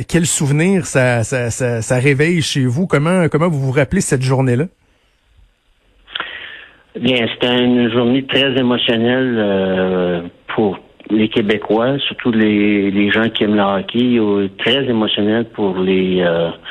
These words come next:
Speaker 2: les employés des Nordiques, euh, de voir, euh, leur club, euh, partir, euh, de Québec.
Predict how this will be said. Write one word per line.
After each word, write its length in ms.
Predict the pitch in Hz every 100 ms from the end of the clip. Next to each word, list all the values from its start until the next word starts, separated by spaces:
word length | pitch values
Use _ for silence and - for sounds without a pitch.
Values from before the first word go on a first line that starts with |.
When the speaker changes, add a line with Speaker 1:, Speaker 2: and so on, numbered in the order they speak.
| - - - - - -
Speaker 2:
les 100 | 107
employés 440 | 98 104 104 107
des 160 | 107 101
Nordiques, 640 | 95 87 92 113 117 -
euh, 760 | 95 90 90 87 85 82 82
de 100 | 85
voir, 440 | 92 90 92 98 98 92
euh, 140 | 87
leur 260 | 90 80 -
club, 260 | - 101 98 98
euh, 180 | 85
partir, 680 | 82 92 - - 95 98 98
euh, 360 | 95 85 80 80 - - - - - - -
de 160 | 101
Québec. 420 | - 95 87 190